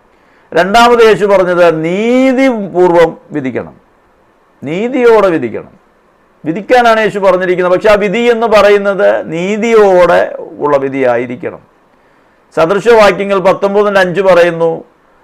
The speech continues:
"കള്ളസാക്ഷിക്ക് ശിക്ഷ വരാതിരിക്കില്ല, ഭോഷ്ക് വിശ്വസിക്കുന്നവൻ ഒഴിഞ്ഞു പോകുകയുമില്ല." ഒരിക്കലും ഒരു, ഒരു കള്ളത്തരത്തിൻ്റെ പേരിലോ ഒരു തെറ്റായ പ്രസ്താവനയുടെ പേരിലോ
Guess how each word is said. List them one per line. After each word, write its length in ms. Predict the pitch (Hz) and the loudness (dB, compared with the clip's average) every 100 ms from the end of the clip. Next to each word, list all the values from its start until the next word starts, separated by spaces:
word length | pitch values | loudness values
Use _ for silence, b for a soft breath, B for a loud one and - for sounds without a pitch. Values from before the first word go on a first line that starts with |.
| b _ | b _
"കള്ളസാക്ഷിക്ക് 1000 | 156 170 220 214 220 214 202 214 175 208 196 185 | 0 2 2 4 4 2 0 -4 0 4 4 2
ശിക്ഷ 260 | 180 180 - 240 | -2 -6 -2 2
വരാതിരിക്കില്ല, 760 | 208 185 185 170 165 160 160 151 143 131 - | 4 4 4 2 -2 -2 -2 0 0 -2 -6
ഭോഷ്ക് 440 | 143 170 202 202 220 185 | -2 2 2 0 -4 -4
വിശ്വസിക്കുന്നവൻ 760 | 151 160 151 147 151 147 139 113 87 _ _ _ _ _ _ _ | -4 -4 -6 -6 -4 -2 -2 -4 -12 _ _ _ _ _ _ _
ഒഴിഞ്ഞു 400 | - 143 165 180 175 | -6 -2 -2 -2 -2
പോകുകയുമില്ല." 540 | 147 135 131 120 104 85 - _ _ - | 0 0 -2 -6 -10 -14 -16 _ _ -10
ഒരിക്കലും 340 | 165 180 220 214 | -6 -4 0 2
ഒരു, 120 | 208 208 | 4 4
ഒരു 140 | 208 214 214 B B - | 4 2 0 B B -2
കള്ളത്തരത്തിൻ്റെ 800 | 147 190 202 214 202 180 190 180 | 2 2 0 0 -2 -2 -2 0
പേരിലോ 380 | 160 143 139 135 92 - _ _ | 0 0 0 -2 -2 -8 _ _
ഒരു 100 | 139 156 | -4 0
തെറ്റായ 360 | 160 156 185 190 185 | 0 2 2 4 2
പ്രസ്താവനയുടെ 760 | 170 - 170 175 180 180 185 165 | 0 2 2 4 2 2 2 2
പേരിലോ 420 | 131 117 113 139 | -2 -2 -2 0